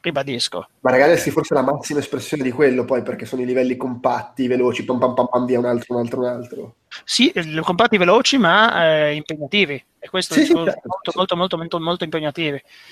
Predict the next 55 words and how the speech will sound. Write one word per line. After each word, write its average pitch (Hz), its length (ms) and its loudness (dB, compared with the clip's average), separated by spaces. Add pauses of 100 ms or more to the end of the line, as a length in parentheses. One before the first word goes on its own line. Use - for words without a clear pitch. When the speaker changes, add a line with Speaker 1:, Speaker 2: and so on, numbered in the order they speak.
(260)
Speaker 2:
Sì, 285 120 -6
sì, 285 140 -2
ma 190 80 2
questo - 220 0
è - 40 0
quasi 160 220 -2
più 180 180 2
un 156 280 0
gio-, 147 100 0
appunto, 131 320 -2
un 127 180 -2
gioco 147 200 -2
di 147 60 -2
esplorazione, 135 720 2
che 127 100 -4
un, 131 240 -4
in, 143 200 -10 (240)
in 180 260 4
cui 190 180 6
ti 185 100 2
muovi 180 320 8
con 165 120 4
le 151 40 6
meccaniche 156 400 4
da, 135 100 6
da, 135 240 0
da 131 120 -4
platform 151 340 -4
game, 165 180 0
ma 135 180 4
è 139 320 2
più 147 200 2
un 156 80 0
gioco 139 160 4
Speaker 1:
È 202 60 6
Speaker 2:
di - 40 6
Speaker 1:
a 196 40 8
Speaker 2:
esplorazione. 196 320 4
Speaker 1:
cavallo 226 300 4
fra 175 180 0
la 160 120 2
guzza, 196 300 -2
l'ingegno 180 920 -2 (120)
e, 131 1200 -6
e 151 80 -8
trova, 147 300 0
e - 100 -10
la 147 80 -4
caccia - 240 -4
al 123 60 -12
tesoro. 104 440 -10 (260)
Speaker 2:
È 151 160 -8
chiaro, - 320 -14
sì, - 160 -20
sì. - 100 -20